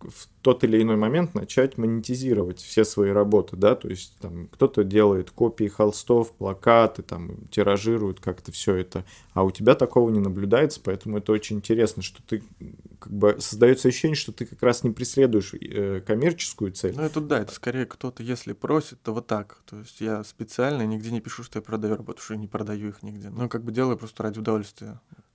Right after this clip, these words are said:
Speaker 2: как-то так.
Speaker 1: Интересный подход.
Speaker 2: На те же фестивали обычно там я не отправляю никому, ни разу не отправлял заявки. То есть, если меня за-, пригласят, я, ну, приду вот так. То есть,
Speaker 1: Мгм.
Speaker 2: если интересно, там, к-,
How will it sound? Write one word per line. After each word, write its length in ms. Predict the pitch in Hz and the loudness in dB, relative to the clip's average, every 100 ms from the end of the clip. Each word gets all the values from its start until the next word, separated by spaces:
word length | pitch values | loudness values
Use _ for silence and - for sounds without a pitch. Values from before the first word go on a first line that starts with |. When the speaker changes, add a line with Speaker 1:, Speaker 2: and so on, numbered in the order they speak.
| _ - - | _ -20 -20
Speaker 2:
как-то 260 | 107 - | -20 -18
так. 260 | 113 107 98 _ _ | -8 -8 -8 _ _
Speaker 1:
Интересный 580 | 101 90 127 127 104 101 | -20 -2 0 2 0 -4
подход. 400 | - 95 - 95 - _ _ | -12 -16 -14 -18 -18 _ _
Speaker 2:
На 100 | 117 | -20
те 160 | 107 120 | -6 -6
же 160 | 113 | -6
фестивали 500 | 110 - - 117 120 | -12 -14 -10 -2 0
обычно 460 | 117 110 104 - 110 | 0 -4 -12 -12 -14
там 220 | 104 104 | -12 -12
я 100 | 107 | -12
не 140 | 117 113 | -12 -12
отправляю 640 | 104 - 107 110 113 110 | -8 -6 -6 -4 -6 -6
никому, 320 | 107 107 110 110 | -10 -10 -10 -8
ни 340 | 117 117 120 | -8 -8 -6
разу 220 | 123 113 | -2 -2
не 60 | 110 | -4
отправлял 340 | 107 110 113 | -6 -2 -2
заявки. 440 | 110 110 107 - - | 0 -2 -4 -10 -20
То 100 | - | -20
есть, 140 | - 127 | -20 -18
если 120 | 113 | -12
меня 140 | 110 104 | -10 -10
за-, 80 | |
пригласят, 560 | 107 120 120 117 127 135 | -14 -18 -14 -8 -8 -8
я, 160 | 110 107 | -8 -10
ну, 240 | 123 120 101 | -8 -12 -12
приду 280 | 104 104 101 | -10 -8 -8
вот 120 | 101 | -10
так. 240 | 98 95 _ | -10 -12 _
То 100 | 104 | -12
есть, 160 | 107 | -6
Speaker 1:
Мгм. 240 | 101 95 95 | -4 -4 -8
Speaker 2:
если 200 | - - | -14 -18
интересно, 720 | 107 104 110 127 123 120 107 107 _ | -16 -12 -10 -10 -12 -14 -14 -14 _
там, 340 | 98 104 147 | -12 -12 -16
к-, 80 | _ | _